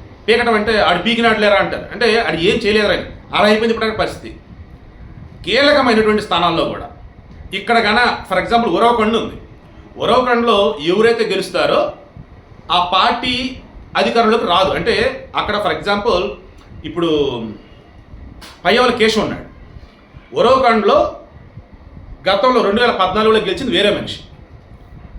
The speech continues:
అప్పుడు అక్కడ వైసీపీ ఓడిపోయింది, వైసీపీ వాళ్ళు గెలిచారు, వైసీపీ ఓడిపోయింది, అధికారంలో రాల.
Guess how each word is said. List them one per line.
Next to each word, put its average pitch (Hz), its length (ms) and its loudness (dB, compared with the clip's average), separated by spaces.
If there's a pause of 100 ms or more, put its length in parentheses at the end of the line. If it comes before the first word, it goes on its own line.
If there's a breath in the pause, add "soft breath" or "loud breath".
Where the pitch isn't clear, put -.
(220)
అప్పుడు 220 640 4
అక్కడ 208 140 0
వైసీపీ 233 380 0
ఓడిపోయింది, 180 420 0 (360)
వైసీపీ 175 300 -4
వాళ్ళు 226 180 2
గెలిచారు, 190 280 -2
వైసీపీ 208 260 -2
ఓడిపోయింది, 170 360 -6 (920)
అధికారంలో 214 340 2
రాల. 175 280 0